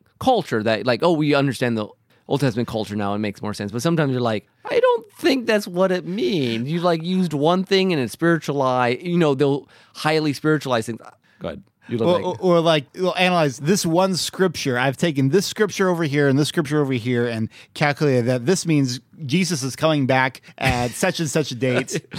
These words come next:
Speaker 2: I've,
Speaker 1: Yeah.
Speaker 2: I've cracked the code,
Speaker 1: Cracked the
Speaker 2: the Omega
Speaker 1: code.
Speaker 2: code.
Speaker 1: Yep.
Speaker 2: Where I'm like, "Yeah, but over here, Jesus said no one knows the day or
Speaker 1: <laughs> Exact-
Speaker 2: the hour." So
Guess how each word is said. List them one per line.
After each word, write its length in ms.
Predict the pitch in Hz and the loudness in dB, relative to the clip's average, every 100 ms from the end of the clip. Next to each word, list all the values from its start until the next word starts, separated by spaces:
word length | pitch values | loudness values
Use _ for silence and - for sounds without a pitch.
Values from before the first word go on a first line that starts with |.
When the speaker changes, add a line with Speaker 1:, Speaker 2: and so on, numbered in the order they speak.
| 240 262 202 | -8 -6 0
Speaker 2:
I've, 140 | 151 226 | 2 2
Speaker 1:
Yeah. 100 | 90 | 2
Speaker 2:
I've 220 | 165 135 | 0 -2
cracked 380 | - 180 190 - | -2 0 0 -2
the 80 | 147 | -10
code, 600 | - 165 156 139 139 131 160 - | -6 2 4 4 2 -2 -8 -2
Speaker 1:
Cracked 200 | 165 151 | 2 2
the 20 | |
Speaker 2:
the 20 | |
Omega 320 | 147 147 143 | 2 2 2
Speaker 1:
code. 460 | 151 156 131 123 123 | 2 4 4 2 0
Speaker 2:
code. 80 | 113 - | -4 -6
Speaker 1:
Yep. 200 | 113 110 - - | -6 -6 -10 -8
Speaker 2:
Where 120 | 135 | -4
I'm 80 | 127 | 0
like, 260 | 120 110 - _ - | 0 -2 -12 _ -18
"Yeah, 280 | 123 127 123 | -6 -2 -2
but 200 | 117 - | -4 -2
over 240 | 127 127 | -2 -2
here, 460 | 117 - 135 131 113 | -4 -2 0 2 0
Jesus 400 | 101 117 113 104 | -2 -4 -2 -4
said 240 | 127 113 | -4 -2
no 220 | 110 120 | 0 0
one 180 | 123 113 | 0 0
knows 280 | 110 113 107 | 0 0 -2
the 80 | 117 | 0
day 280 | 262 123 123 | 0 2 2
or 60 | |
Speaker 1:
<laughs> 20 | 120 | 2
Exact- 200 | 127 117 | 2 0
Speaker 2:
the 40 | |
hour." 460 | 117 113 98 87 90 - _ - | 0 -2 -4 -8 -12 -18 _ -20
So 1200 | - - 117 117 113 113 110 110 107 104 101 104 | -14 -6 -2 -2 -2 -2 -2 -2 -4 -4 -6 -6